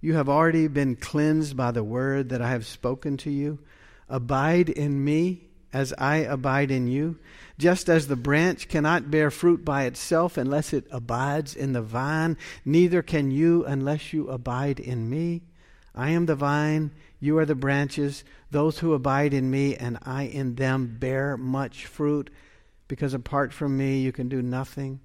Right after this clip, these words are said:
Whoever does not abide in me is thrown away like a branch and withers.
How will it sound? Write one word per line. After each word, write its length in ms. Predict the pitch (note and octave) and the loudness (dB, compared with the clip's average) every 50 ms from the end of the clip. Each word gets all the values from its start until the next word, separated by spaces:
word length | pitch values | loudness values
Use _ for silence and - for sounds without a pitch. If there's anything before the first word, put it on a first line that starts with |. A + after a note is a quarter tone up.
| - _ - _ - _ - - _ - | -20 _ -20 _ -20 _ -20 -20 _ -6
Whoever 380 | - D3 D3 D3+ D#3+ D#3 D#3+ | -2 0 2 2 4 2 4
does 240 | C#3+ D3+ D3+ D#3 C#3+ | 4 4 4 2 2
not 180 | D3 D3 C#3 C3+ | 2 2 2 2
abide 440 | C3+ A#2+ B2 B2+ C3 C#3+ C#3+ C#3+ C#3+ | 2 2 2 2 4 4 4 4 2
in 180 | C#3 C3 B2+ | 2 2 2
me 180 | B2+ C3+ C#3 C#3 | 2 2 2 2
is 160 | C#3 C3 - | 2 0 -2
thrown 340 | - - C3+ C3 C3+ C#3+ C#3 | -6 -6 -4 -2 0 0 0
away 340 | C3+ B2+ B2 B2 B2+ C3 C3+ | 0 0 0 0 0 0 0
like 200 | C3 B2 A#2 - | 0 -2 -2 -4
a 80 | B2 | -6
branch 600 | G#2+ A2 A#2+ B2 B2+ C3 C3+ C#3 C#3+ C3 - - | -6 -4 -2 -2 0 0 0 -2 -4 -6 -8 -8
and 180 | C3 A2+ A2 A2+ | -8 -6 -6 -4
withers. 580 | B2 C#3 C#3+ C3+ D3+ C#3+ C#3+ C#3+ C#3 - - | -2 -2 -2 0 0 0 0 -2 -4 -8 -14